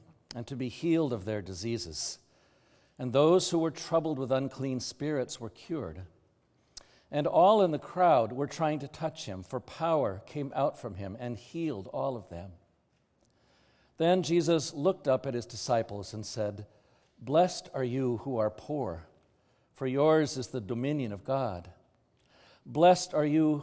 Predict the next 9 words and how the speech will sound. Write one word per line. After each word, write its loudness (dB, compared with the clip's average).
who 0
are 4
hungry -4
now, -10
for -6
you 4
will 0
be -2
filled. -6